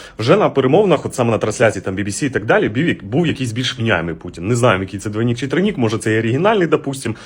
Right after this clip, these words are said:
Ну, видно, що це абсолютно дві різних людини. Далі, мене здивувало то, що Трамп, ну, весь світ в шоці. Трамп просто приймав тіста, який облив, а, в-, весь світ кров'ю. А, червоною доріжкою, блін, йому.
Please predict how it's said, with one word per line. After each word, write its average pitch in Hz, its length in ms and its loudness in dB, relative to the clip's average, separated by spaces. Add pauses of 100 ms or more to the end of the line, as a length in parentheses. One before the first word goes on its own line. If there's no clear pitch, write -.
(260)
Ну, 175 160 6
видно, 196 220 2
що 127 120 -4
це 127 100 2
абсолютно 143 340 -2
дві 101 120 -4
різних 104 320 -2
людини. 82 300 -8 (460)
Далі, 135 260 2
мене 127 240 2
здивувало 151 440 2
то, 160 140 4
що 147 240 2 (640)
Трамп, 175 300 2
ну, 165 140 6
весь - 220 2
світ 147 160 -2
в - 20 -10
шоці. - 240 -2
Трамп 214 260 2
просто 139 260 -2
приймав 139 320 0
тіста, 120 220 -2
який 988 260 2
облив, 1017 360 2
а, 95 240 6 (360)
в-, 104 200 6
весь 139 300 4
світ 131 200 -2
кров'ю. 117 380 0 (400)
А, 98 220 2
червоною 160 440 2
доріжкою, 185 460 2
блін, 240 240 2
йому. 240 240 2